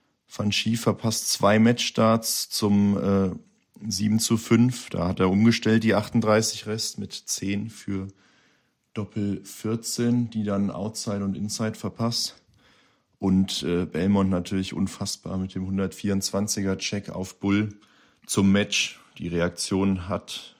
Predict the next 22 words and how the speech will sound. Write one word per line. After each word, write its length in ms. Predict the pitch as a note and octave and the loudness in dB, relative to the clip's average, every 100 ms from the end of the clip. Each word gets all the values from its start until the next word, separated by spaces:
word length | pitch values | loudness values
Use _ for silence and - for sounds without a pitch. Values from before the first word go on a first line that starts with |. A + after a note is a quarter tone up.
| _ | _
dann 240 | E2+ E2+ | -6 -4
jeder 380 | E2+ F2 F2 F2 | -4 -4 -2 -2
im 180 | F2 E2+ | -2 -2
Video 360 | F#2+ F#2+ F#2+ F#2 | -4 -2 -2 0
sehen 320 | G2 G2+ G2+ | 0 0 0
können. 320 | G#2 G2 G2 _ _ _ _ _ _ _ _ _ _ _ _ | -2 -4 -4 _ _ _ _ _ _ _ _ _ _ _ _
Und 600 | G#2+ G#2 G2+ F#2 - - | 2 4 4 2 -2 2
ja, 200 | A#2+ C3 | 4 4
wir 80 | G2+ | 2
bekommen, 500 | F#2+ F#2 G#2+ A2 G#2+ - | -2 0 2 2 0 -6
wie 200 | G#2+ A#2+ | -4 -2
auch 200 | G#2 A2+ | 0 -2
im 140 | A2 | 0
letzten 460 | G#2+ A#2 - - A#2 | 0 0 -2 0 2
Jahr, 400 | A2+ A2+ A2+ A2 _ - | 4 2 0 -4 _ -4
den, 380 | G2+ G2+ G2+ - - | 0 0 -4 -10 -6
einen 220 | G2 G2 | -2 0
Premierenteilnehmer 920 | G2+ G2+ G#2+ A2 A2+ G#2+ G#2+ A2 G#2 | 0 2 4 2 0 0 2 2 0
bei 120 | G#2+ | -2
der 160 | G#2+ G#2 | -2 -2
W 100 | G2+ | -2
M. 260 | - A2+ | 0 0